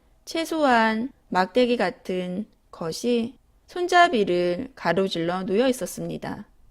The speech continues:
그걸 말씀하시는 겁니까? 맞습니다. 기차로 돌아왔을 때 막대기를 다시 걸어 놓았습니까? 아니요. 그랬던 것 같지는 않습니다. 나중에 탔는데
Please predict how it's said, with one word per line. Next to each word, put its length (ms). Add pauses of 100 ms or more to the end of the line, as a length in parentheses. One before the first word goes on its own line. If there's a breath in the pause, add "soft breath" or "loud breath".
(220)
그걸 400
말씀하시는 680
겁니까? 680 (420)
맞습니다. 800 (480)
기차로 640
돌아왔을 640
때 400 (160 soft breath)
막대기를 560
다시 600
걸어 260
놓았습니까? 800 (400)
아니요. 580 (300)
그랬던 440
것 120
같지는 420
않습니다. 760 (580)
나중에 520
탔는데 840